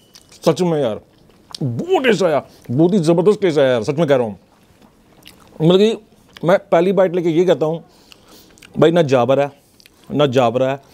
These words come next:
ना जबरानजा है, ये एक Average lollipop बना हुआ है। क्यों? क्योंकि जो lollipop मैंने खाए हुए हैं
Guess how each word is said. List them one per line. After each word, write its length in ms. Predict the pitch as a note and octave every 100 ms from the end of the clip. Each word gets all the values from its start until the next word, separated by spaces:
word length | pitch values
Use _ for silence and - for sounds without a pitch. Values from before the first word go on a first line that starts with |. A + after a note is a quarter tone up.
| - _
ना 120 | C3
जबरानजा 500 | C3 A2+ G#2+ G2 G2
है, 80 | F2 _ _
ये 80 | F3
एक 140 | G3+ G#3 _ _ D#3
Average 400 | E3 F3+ G3 - C3+
lollipop 680 | C3 C#3+ C#3 C#3 C#3+ C#3 _ -
बना 160 | B2 C3
हुआ 220 | C#3+ D3
है। 80 | C#3+
क्यों? 280 | C#3+ D#3+ E3+ - _ - -
क्योंकि 140 | E3
जो 80 | E3+
lollipop 340 | D#3+ D3+ D3+
मैंने 180 | D3 D3
खाए 200 | C#3+ G#2+
हुए 200 | C3 D#3
हैं 120 | A#2+